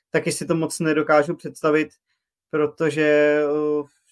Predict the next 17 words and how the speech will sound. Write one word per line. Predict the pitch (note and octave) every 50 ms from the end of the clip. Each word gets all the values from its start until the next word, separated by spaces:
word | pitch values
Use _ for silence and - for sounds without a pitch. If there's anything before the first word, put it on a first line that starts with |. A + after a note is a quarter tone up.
| -
jsou | - - E3+ D#3+ D#3
vázáni | D3+ D#3 D#3 D3 D#3 D#3+ D#3+ E3 D#3+
nějakými | D#3 D3+ C#3+ C#3+ - E3+ D#3+ D#3+ D#3+
smlouvami, | D#3 - F3 D#3 D3 D3 D3+ D#3 D#3 D#3 D#3+ D#3 D#3 D#3 D#3+ D#3+ D#3 D#3+ D#3+ _ _ _ _ _ -
nějakými | D#3+ D3+ - E3 E3 E3
pravidly | D#3 - D3+ C#3+ D3 D3+ D3+ D3+ D#3
a | D#3 D3+
pokud | - E3+ D#3+ - E3 E3+ E3 - - - D#3+
zodpovědné | D#3+ D3+ D3+ - D#3+ D#3 D3+ D3 D#3+ D#3+
osoby | D3+ D3 - E3 D3+ D3 D#3 D#3
v | D3 -
L | D3+ D3
F | D3 D3
A | - D#3 D#3
řeknou, | D3+ D3 - D#3 D#3 D3+
že | D3 D3
se, | - - E3+ D#3